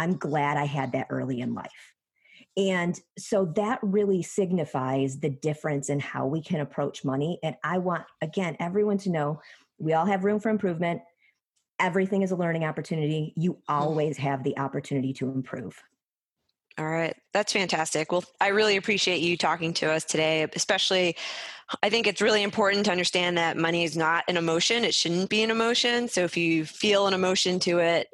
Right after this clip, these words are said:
Speaker 2: try to define it or try to, like, realize that it's there even, 'cause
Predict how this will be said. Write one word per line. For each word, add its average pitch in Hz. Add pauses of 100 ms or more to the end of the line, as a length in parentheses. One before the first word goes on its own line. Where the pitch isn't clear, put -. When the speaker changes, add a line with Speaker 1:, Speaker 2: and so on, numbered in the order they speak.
(240)
Speaker 2:
try 180
to 185
define 170
it 165
or 160
try 165
to, 165 (380)
like, 165
realize 175
that 160 (200)
it's 175
there 165 (340)
even, 185
'cause 170